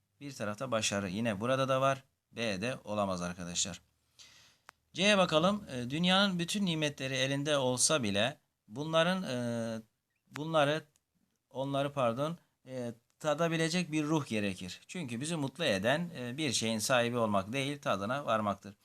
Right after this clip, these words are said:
Arkadaşlar herhangi bir başarılı olmak için ya da başarısızlıklardan yola çıkarak başarılı olmuş izlenim veren bir sözcük ya da söz öbeği var mı burada? Yok arkadaşlar.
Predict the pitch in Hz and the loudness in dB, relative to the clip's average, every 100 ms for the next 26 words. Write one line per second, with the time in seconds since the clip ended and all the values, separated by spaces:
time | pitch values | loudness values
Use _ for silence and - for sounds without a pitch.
0 | _ _ 170 180 202 185 160 147 175 190 | _ _ -8 -4 -2 -2 -2 0 2 2
1 | 165 165 156 147 151 160 156 151 156 151 | 0 -2 2 4 4 4 2 2 0 -2
2 | - _ _ _ 139 147 151 143 - 131 | -8 _ _ _ -8 -2 -2 -2 -6 -4
3 | 143 139 143 139 135 - _ - 120 131 | -4 -4 -2 0 0 -4 _ -10 -4 -2
4 | 147 143 143 139 143 143 139 156 147 131 | -2 -2 -2 -4 -2 0 0 0 0 0
5 | 139 139 131 139 135 131 127 135 131 131 | -2 -2 -2 -2 -2 -4 -2 -4 -2 -4
6 | 131 147 160 - 131 123 139 135 135 135 | -2 -2 -2 -2 -2 -2 -2 -2 -2 -2
7 | 135 120 - 127 123 135 - 127 123 - | -2 -4 -2 -2 -2 -6 -4 0 0 0
8 | _ _ - 139 135 131 127 139 139 117 | _ _ -10 -8 -4 -2 2 6 8 6
9 | 101 98 101 147 135 135 127 101 92 92 | 2 0 0 0 0 0 2 -2 -2 -4
10 | 90 143 | -2 -2